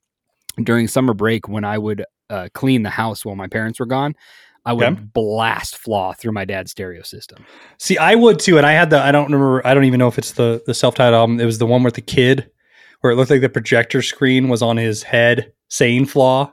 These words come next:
Speaker 2: and it was, like, all
Speaker 1: Yes.
Speaker 2: over his face. Um, d-, hate me now if you guys want, but I don't, I don't remember the name of the album. That was the album I always played. Um, so I agree with you there. Okay.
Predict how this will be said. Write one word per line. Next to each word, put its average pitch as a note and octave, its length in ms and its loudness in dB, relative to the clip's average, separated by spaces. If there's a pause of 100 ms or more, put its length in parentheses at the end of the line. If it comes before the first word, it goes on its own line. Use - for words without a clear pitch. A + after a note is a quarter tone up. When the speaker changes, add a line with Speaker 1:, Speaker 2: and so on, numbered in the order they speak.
Speaker 2:
and B2+ 80 -8
it A#2+ 40 -6
was, A#2 120 -6
like, A#2+ 200 0
all A#2 160 -2
Speaker 1:
Yes. A#2+ 100 0
Speaker 2:
over A#2 140 -4
his A2 120 -8
face. A#2+ 380 -4 (560)
Um, A#2 480 2 (440)
d-, - 160 -18 (340)
hate D#3 260 0
me C3+ 160 2
now A#2 220 2
if G#2+ 80 -4
you A#2 80 -6
guys G#2+ 220 -4
want, A2+ 340 -4
but A2+ 100 -6
I A#2+ 80 2
don't, B2 100 0
I A#2+ 120 2
don't B2+ 80 0
remember A#2 200 -2
the A2 80 -4
name A2 140 -2
of G#2+ 60 -4
the G#2 60 -2
album. G#2+ 240 -4
That A#2 180 0
was B2+ 100 -2
the A2+ 120 0
album G#2+ 180 0
I G#2 80 -4
always G#2+ 200 -4
played. A2 380 -6 (840)
Um, D#3+ 280 4
so E3 120 2
I D#3 60 6
agree D3+ 180 4
with F3 100 4
you F#3+ 80 4
there. D3+ 260 4 (180)
Okay. C#3+ 280 2